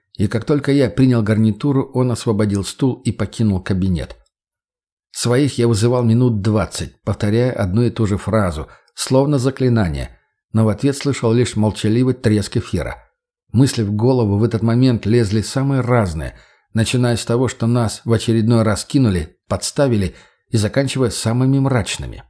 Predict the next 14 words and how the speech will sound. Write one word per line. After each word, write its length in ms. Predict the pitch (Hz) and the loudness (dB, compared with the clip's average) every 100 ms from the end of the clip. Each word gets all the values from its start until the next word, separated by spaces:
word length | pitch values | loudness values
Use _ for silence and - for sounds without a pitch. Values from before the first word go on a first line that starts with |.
| _ _ - | _ _ -2
До 160 | 113 | -2
кучи 340 | 110 156 151 139 | 0 -2 0 -4
вспомнил 520 | - - 139 143 143 | -4 -2 0 2 0
и 160 | 143 | 0
нервное 420 | 117 123 123 135 123 | 2 2 2 0 -2
общение 400 | - 113 117 117 | -2 0 0 0
со 140 | 123 | -4
старым. 600 | - - 87 76 69 71 _ - | -6 -4 -2 -2 -6 -10 _ 0
В 120 | 110 | 0
итоге 420 | - 180 151 143 | 2 0 2 2
я 100 | 135 | 2
всё 180 | - 131 | 0 0
же 120 | 123 | -2
психанул. 760 | - - 131 127 113 92 65 | -4 -4 -2 0 0 0 -4